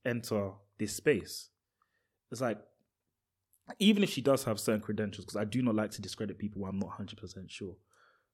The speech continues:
Even if she does, one thing she has to understand is the women, some of the women and the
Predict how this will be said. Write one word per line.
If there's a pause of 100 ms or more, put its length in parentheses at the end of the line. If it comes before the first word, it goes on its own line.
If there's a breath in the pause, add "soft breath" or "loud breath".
(320)
Even
if
she
does,
one
thing
she
has
to
understand
is (1700)
the (840)
women,
some
of
the
women
and
the